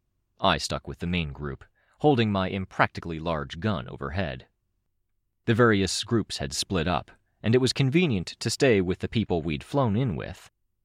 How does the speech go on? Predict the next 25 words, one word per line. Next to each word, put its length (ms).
There 140
was 140
too 160
much 240
danger 440
of 120
people 260
coming 340
at 140
us 140
from 220
the 80
rear 280
or 140
flanks, 500
or 120
something 300
happening 460
that 180
complicated 600
the 100
fights 340
ahead 220
of 100
us. 340